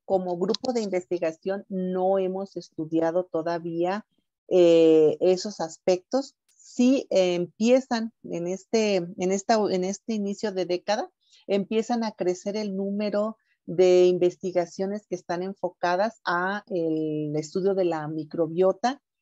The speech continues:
en relación a las nanopartículas, micropartículas, la composición y cómo estas, eh, modifican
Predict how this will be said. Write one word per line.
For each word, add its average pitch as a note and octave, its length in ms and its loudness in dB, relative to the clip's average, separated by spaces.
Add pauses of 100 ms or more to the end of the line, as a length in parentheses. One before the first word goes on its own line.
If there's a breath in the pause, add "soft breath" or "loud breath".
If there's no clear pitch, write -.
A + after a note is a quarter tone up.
(200)
en G3 180 0
relación F#3 720 0
a F#3 380 -4
las E3 320 -2
nanopartículas, D#3+ 1000 -4
micropartículas, F3+ 1300 -4
la D3+ 160 -4
composición D#3 1000 -4
y F3+ 160 -10
cómo F#3+ 320 -2
estas, G3+ 400 -6 (280)
eh, D#3+ 160 -2
modifican F3+ 1000 0